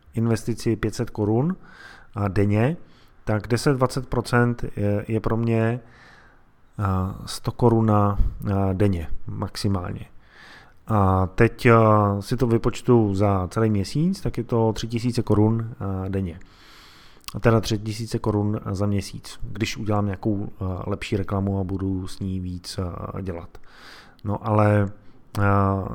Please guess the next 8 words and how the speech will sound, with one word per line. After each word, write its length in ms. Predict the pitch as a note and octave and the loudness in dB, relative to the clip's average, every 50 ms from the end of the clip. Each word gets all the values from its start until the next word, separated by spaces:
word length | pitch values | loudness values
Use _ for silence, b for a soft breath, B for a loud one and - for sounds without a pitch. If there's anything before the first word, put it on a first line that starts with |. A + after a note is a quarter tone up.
| - - - - - _ _ _ _ - | -12 -14 -16 -18 -20 _ _ _ _ 0
na 140 | A2+ G#2+ G#2+ | 2 2 4
to, 420 | - B2 A#2+ A#2 A#2 A2+ A2 G#2+ - - B B B B B B B B B B | 6 6 6 6 6 4 2 0 -4 -10 B B B B B B B B B B
abych 360 | - G#2+ G2+ A#2 G#2+ - - A#2 - | -4 0 2 0 0 0 -2 -4 -4
takovouhle 340 | - A2 G2 A#2+ A#2+ A#2+ A#2 | -4 -2 -2 2 4 4 4
reklamu 300 | A2 G#2+ - A2+ A2 G#2 | 4 4 0 0 0 0
udělal, 480 | F#2 F2+ F#2+ G#2+ A2 A2+ A#2 A#2+ C3 B2 | -2 -2 0 0 2 2 2 2 2 0
tak, 260 | B2 A#2 - - - | -2 -6 -4 -2 0
a, 280 | A2 A2 A2 G#2+ G#2 | 2 2 4 2 2